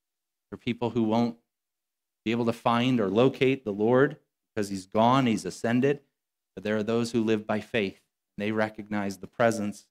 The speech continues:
of Christ with them and in them and for them.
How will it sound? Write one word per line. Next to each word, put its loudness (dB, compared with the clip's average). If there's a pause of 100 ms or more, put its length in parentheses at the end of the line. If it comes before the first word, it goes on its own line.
of -12
Christ -4
with -4
them -10 (320)
and -8
in 0
them -4
and -14
for -4
them. -14